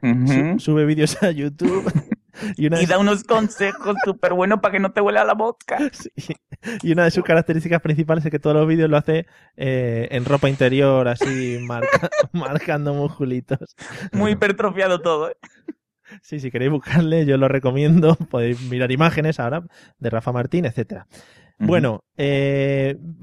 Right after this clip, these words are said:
Speaker 2: ya he dicho que José no iba muy desencaminado, y es que hoy vamos a hablar del deporte en general, ¿vale? Eh, tocaremos, José, si quieres, temas de gimnasios, como has dicho, pero de momento vamos a, vamos a ampliar un poco el abanico de temas deportivos, y vamos a empezar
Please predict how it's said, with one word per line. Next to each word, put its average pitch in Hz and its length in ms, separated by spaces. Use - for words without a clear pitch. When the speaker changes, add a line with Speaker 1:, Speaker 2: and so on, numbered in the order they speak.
Speaker 2:
ya 175 260
he 208 60
dicho 214 180
que 190 80
José 165 540
no 151 100
iba 151 160
muy 151 180
desencaminado, 147 680
y 190 80
es 185 80
que 233 80
hoy 226 80
vamos 208 180
a 190 40
hablar 190 280
del 147 220
deporte 147 400
en 104 80
general, 95 400
¿vale? 139 300
Eh, 98 280
tocaremos, 143 720
José, 147 260
si 131 140
quieres, 131 320
temas 123 400
de 117 260
gimnasios, 139 480
como 135 200
has 120 80
dicho, 185 300
pero 151 120
de 151 40
momento 202 380
vamos 175 420
a, 135 420
vamos 147 240
a 170 40
ampliar 147 340
un 143 80
poco 139 420
el 135 140
abanico 131 360
de 131 120
temas 127 480
deportivos, 165 600
y 165 60
vamos 208 160
a 254 40
empezar 214 460